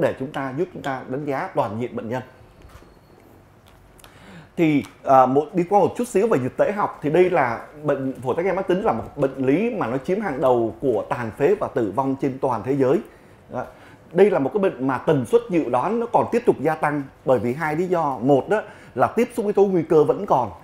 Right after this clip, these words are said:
Thứ hai là cái dân số tuổi già nó gia tăng do tần suất bệnh nó vẫn còn gia tăng. Và những bệnh này gây ra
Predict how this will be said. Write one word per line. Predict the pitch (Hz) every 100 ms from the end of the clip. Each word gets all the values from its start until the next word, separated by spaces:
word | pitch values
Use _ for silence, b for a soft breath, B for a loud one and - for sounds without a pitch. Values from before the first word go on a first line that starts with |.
| B B
Thứ | -
hai | 208 190 151 139
là | 117
cái | 107
dân | 165 147
số | 135 147
tuổi | 175 104
già | 120 101
nó | 120
gia | 139
tăng | 123 127 113 B B
do | 135 139
tần | - 117
suất | - -
bệnh | 208 -
nó | 117
vẫn | 123 -
còn | 135
gia | 110
tăng. | 123 127 117 B B B
Và | 117 131 110 110
những | 165
bệnh | 190 117
này | 123
gây | 107
ra | 143